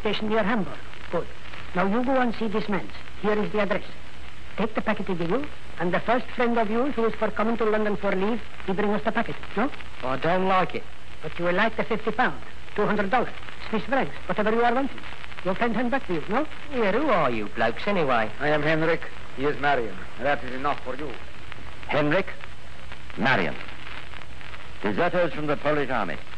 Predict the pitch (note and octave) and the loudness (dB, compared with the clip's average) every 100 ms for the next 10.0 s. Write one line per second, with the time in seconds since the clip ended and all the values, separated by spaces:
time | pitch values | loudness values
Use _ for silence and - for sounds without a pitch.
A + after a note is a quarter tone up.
0 | - - - - - A#2 E3 F3+ E3 D3+ | -4 -4 -4 -4 -2 2 4 4 2 4
1 | C3 A2 - - - - - - - - | 2 2 -2 -4 -4 -4 -4 -4 -4 -4
2 | - - C#3+ F3 F3 D#3 D#3+ D3+ D3+ D3 | -4 0 2 2 2 2 4 4 2 2
3 | C#3 C3+ D3 C#3 C#3+ D3+ G#2 B2+ C#3 C#3+ | 0 0 0 2 4 4 2 2 2 0
4 | C#3 C#3 - - B2+ G#2+ - B1 - - | 0 0 -2 0 0 0 -2 -4 -4 -4
5 | - - - - - - - D3 D3 C#3 | -4 -4 -4 -4 -4 -4 0 2 2 2
6 | D#3+ C#3+ A2+ D#3 D#3 C#3 C3+ C3 C#3 - | 2 4 4 4 4 2 2 0 0 -2
7 | B1+ - - - - - - - - - | -2 -4 -4 -4 -4 -4 -4 -4 -4 -4
8 | - A2 C3+ C3 B2 C3 A2+ C3 C3 C3 | 0 2 2 2 2 2 2 2 2 4
9 | B2+ A#2+ C3+ C3 C3+ A#2+ A#2+ B2 B2 | 4 4 2 2 2 2 2 4 2